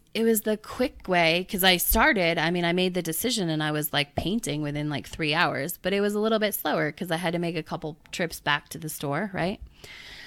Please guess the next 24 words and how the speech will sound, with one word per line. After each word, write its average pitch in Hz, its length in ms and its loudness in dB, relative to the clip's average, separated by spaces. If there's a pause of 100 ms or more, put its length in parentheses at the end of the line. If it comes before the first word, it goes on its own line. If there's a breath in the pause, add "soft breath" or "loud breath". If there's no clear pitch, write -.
(200 loud breath)
So 220 600 10 (1000)
a - 40 -12
couple 320 260 2
examples. 170 600 2
And 202 100 4
a 214 60 4
lot 220 220 10
of 285 80 4
times 254 240 0
we 240 80 0
do 233 100 -2
that 247 160 0
in 214 80 -6
our 208 80 -4
business 196 380 -4
'cause 175 160 -6
we 190 80 -4
decide, 214 580 0
right? 165 260 -2
We 196 120 -2
realize 196 640 2
we 220 100 0
really 214 800 4
want 185 580 0